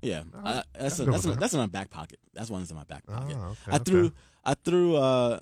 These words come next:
Speaker 1: a wa-, this is some years ago, <laughs> and I was kinda joking. I was,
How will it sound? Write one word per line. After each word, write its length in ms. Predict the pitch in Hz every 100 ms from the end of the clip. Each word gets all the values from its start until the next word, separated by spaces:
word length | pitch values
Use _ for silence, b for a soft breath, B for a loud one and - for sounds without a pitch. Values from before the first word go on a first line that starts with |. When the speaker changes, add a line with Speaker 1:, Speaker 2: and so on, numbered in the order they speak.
| -
Speaker 1:
a 60 |
wa-, 140 | 107 107
this 140 | 135
is 100 | 143
some 160 | 123 104
years 200 | 101 104
ago, 160 | 95 90 98 B
<laughs> 200 | _ -
and 80 |
I 40 | 113
was 100 | 120
kinda 180 | 190 117
joking. 540 | 90 110 113 107 78 -
I 100 | -
was, 100 | 98